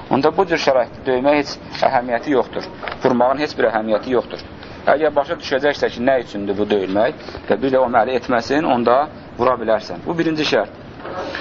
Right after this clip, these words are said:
İkinci şərt də odur ki, onu yalnız ixtiyar sahibi vura bilər. Yoldan keçən elə kiminsə uşağını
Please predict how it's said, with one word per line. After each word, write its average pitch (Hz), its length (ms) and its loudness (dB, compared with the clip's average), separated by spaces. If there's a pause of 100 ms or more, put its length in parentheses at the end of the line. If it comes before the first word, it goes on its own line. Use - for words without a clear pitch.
(200)
İkinci 156 340 0
şərt 175 240 0
də 165 80 2
odur 156 240 0
ki, 139 180 0 (1300)
onu 156 160 4
yalnız 180 320 2
ixtiyar 156 320 -2
sahibi 98 400 0
vura 90 160 2
bilər. 82 240 -6 (1000)
Yoldan 127 360 4
keçən 143 300 2
elə 139 180 2
kiminsə 135 320 0
uşağını 117 400 2